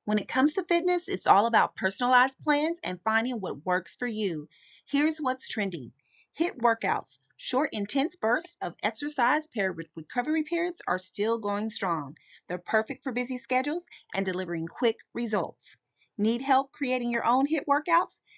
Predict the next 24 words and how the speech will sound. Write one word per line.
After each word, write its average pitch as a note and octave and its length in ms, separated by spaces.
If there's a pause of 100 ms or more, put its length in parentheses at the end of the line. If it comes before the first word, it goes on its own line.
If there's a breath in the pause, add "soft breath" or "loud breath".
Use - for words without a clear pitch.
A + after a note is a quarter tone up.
(120)
Check - 360
out A3+ 300
Get A#3+ 260
Active, E3+ 480
which F3 200
offers G3 400
tons D#4+ 360
of F3+ 80
personalized F#3+ 600
hiit G#3+ 180
routines C4 560
and G3 220
challenges. F#3 640 (260 loud breath)
Use G3 240
code A3+ 260
Renessa B3+ 460 (200 loud breath)
for G#3+ 160
a B3 40
twenty C4 280
percent C#4 500
discount. - 720 (840)
Mind-body C4 640
connection. F#3 600 (260)
Yoga, A#3+ 440